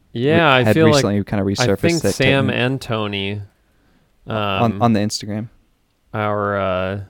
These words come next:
Speaker 1: oh no, why am I logged out?
Speaker 2: <laughs> Um, but yes, it, it's, like, a really fun technique to,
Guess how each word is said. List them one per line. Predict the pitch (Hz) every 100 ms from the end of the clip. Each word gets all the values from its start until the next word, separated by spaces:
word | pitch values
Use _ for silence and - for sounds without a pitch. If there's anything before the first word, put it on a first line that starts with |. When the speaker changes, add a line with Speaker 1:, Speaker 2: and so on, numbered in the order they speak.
| _ _ _ _ _ _ _ _ _ _ _ _ _ _ _ _ _ _ _ -
Speaker 1:
oh | 110 92
no, | 95 110 95
why | 101 120
am | 123
I | 113
logged | 113 123 120 117 127
out? | 117 104 - -
Speaker 2:
<laughs> | - - - - - - - - -
Um, | 113 107 101
but | 117
yes, | 127 113 95
it, | 120 117
it's, | 120
like, | 139 127
a |
really | 120 131
fun | 131 - 117
technique | 135 107 104 110
to, | - 101